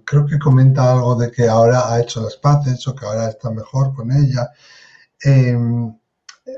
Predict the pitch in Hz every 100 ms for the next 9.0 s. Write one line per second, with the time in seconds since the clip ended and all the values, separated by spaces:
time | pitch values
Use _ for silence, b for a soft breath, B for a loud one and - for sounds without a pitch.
0 | - - 185 175 143 - 202 202 180 160
1 | 139 131 120 - 127 123 156 165 180 180
2 | 185 190 208 220 - B B B - 110
3 | 113 110 113 110 95 95 - - 190 202
4 | - 180 185 185 165 - - 165 180 175
5 | 123 131 117 110 - 160 180 175 143 143
6 | 147 156 196 190 196 B B B B -
7 | 156 180 175 151 151 147 139 - 151 143
8 | 135 147 165 143 123 110 - 110 - -